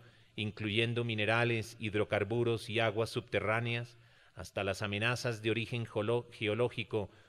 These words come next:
como sismos, erupciones volcánicas y deslizamientos. Este conocimiento es fundamental para el adecuado planeamiento del uso del territorio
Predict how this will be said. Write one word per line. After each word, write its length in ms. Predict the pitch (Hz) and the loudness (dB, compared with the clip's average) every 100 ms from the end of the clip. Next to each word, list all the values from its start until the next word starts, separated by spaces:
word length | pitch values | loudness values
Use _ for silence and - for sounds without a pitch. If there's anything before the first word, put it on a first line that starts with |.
| _ | _
como 220 | - 101 | -6 -4
sismos, 640 | 98 - 131 113 113 110 - | -4 -2 -2 -2 -4 -4 -2
erupciones 640 | 110 107 - 120 117 117 104 | -2 -2 -4 -2 0 -2 -2
volcánicas 760 | 104 - 120 123 117 113 104 | -4 0 0 0 -2 -4 -4
y 80 | 110 | -4
deslizamientos. 1080 | 101 90 92 - 92 95 92 80 78 - _ _ _ _ _ | -4 -4 -8 -6 -4 -4 -4 -6 -14 -18 _ _ _ _ _
Este 360 | - 113 - - | 0 0 0 -2
conocimiento 680 | 110 107 110 110 120 120 | -2 -2 -4 -2 -2 -2
es 120 | 123 - | -4 -4
fundamental 840 | 113 107 107 107 98 117 117 120 | -6 -2 -2 -2 -2 -2 0 -2
para 160 | 117 107 | -2 0
el 80 | |
adecuado 560 | 110 104 - 117 120 120 | 0 0 2 0 2 0
planeamiento 760 | 113 107 104 107 117 120 - | -2 -2 -2 -2 -2 -2 -2
del 180 | 113 104 | -2 -2
uso 220 | 117 - | -4 -4
del 220 | 117 110 - | -2 -2 -2
territorio 720 | 104 101 - 120 113 110 | -2 -2 0 2 2 -2